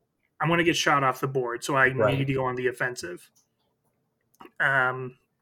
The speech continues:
Speaker 1: and my army was kinda split into three waves.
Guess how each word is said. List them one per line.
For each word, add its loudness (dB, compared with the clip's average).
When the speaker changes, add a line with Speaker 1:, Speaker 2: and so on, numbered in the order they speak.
Speaker 1:
and 2
my 4
army 2
was 0
kinda 0
split -2
into -8
three -6
waves. -2